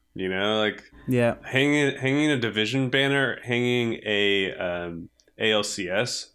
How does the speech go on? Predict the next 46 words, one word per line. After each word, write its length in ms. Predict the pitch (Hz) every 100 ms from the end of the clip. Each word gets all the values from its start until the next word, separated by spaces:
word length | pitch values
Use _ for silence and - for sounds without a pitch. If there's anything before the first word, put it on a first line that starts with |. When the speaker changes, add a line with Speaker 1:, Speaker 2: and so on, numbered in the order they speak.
| -
Speaker 1:
a 80 | 92
league 300 | 101 107 107
champion 460 | - 113 131 117
banner, 420 | 113 120 117 117 -
or 100 | 98
hanging 300 | 95 110 104
a 60 | 101
World 260 | 98 95
Series 180 | - 92
banner. 220 | 95 87
Those 200 | 92 110 107
are 40 |
the 200 | 92 95 -
three 240 | 98 90
for 180 | 104 113
me 180 | 113 113
that 140 | 98
really 220 | 78 90 92
matter. 540 | 95 90 113 147 - _ _
And 440 | 110 107 107 107 110
maybe 200 | 120 120
that's 200 | 127 123
a 60 |
little 160 | 117 110
bit 140 | 107
like 180 | 98 98
being 240 | 98 101 92
purist. 800 | - 98 95 90 87 - - -
I 80 | 113
mean, 220 | 110 113 -
essentially 460 | 117 - 143 165
the 100 | 160
wild 380 | 123 95 92 104
card 480 | - 98 92 92 - - - _
is 200 | - 98
just 240 | 107 127 -
a 40 |
way 260 | 104 98 98
to 100 | 90
find 360 | - 92 98
out 260 | 92 90 90 - _ _
who's 500 | 110 107 101 - - -
the 100 | 101
least 400 | 95 98 92 -
worst 340 | 95 90 -
team, 340 | - 90 80